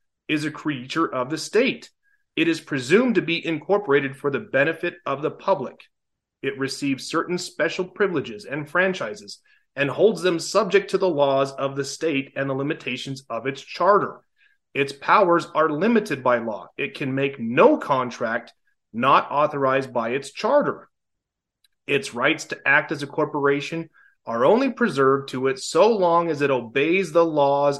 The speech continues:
of its creation. There is a reserved right in the legislature to investigate its contracts and find out whether it has exceeded its powers. It would be a strange anomaly to hold that a state,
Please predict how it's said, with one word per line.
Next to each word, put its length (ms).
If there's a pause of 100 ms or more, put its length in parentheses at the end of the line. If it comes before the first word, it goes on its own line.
of 300
its 240
creation. 760 (920)
There 180
is 120
a 60
reserved 520
right 260
in 100
the 100
legislature 720
to 180
investigate 640
its 220
contracts 800 (420)
and 260
find 300
out 240
whether 300
it 80
has 260
exceeded 720
its 160
powers. 680 (720)
It 160
would 160
be 140
a 80
strange 640
anomaly 520
to 120
hold 380
that 260
a 60
state, 560